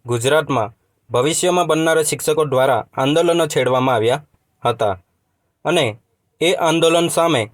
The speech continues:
સરકારે ઝૂકી જવું પડ્યું છે અને ભવિષ્યમાં બનનારા શિક્ષકોનો ભવ્ય વિજય થયો છે.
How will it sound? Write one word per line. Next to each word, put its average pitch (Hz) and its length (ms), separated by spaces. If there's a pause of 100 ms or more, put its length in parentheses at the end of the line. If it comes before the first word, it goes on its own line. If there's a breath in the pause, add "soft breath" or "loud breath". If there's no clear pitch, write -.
(140)
સરકારે 160 480
ઝૂકી 135 280
જવું 151 220
પડ્યું 131 380 (300)
છે - 160 (800)
અને 160 200 (100)
ભવિષ્યમાં 143 720 (300)
બનનારા 156 500
શિક્ષકોનો 156 560 (300)
ભવ્ય 175 280
વિજય 135 320
થયો 135 300 (560)
છે. 113 160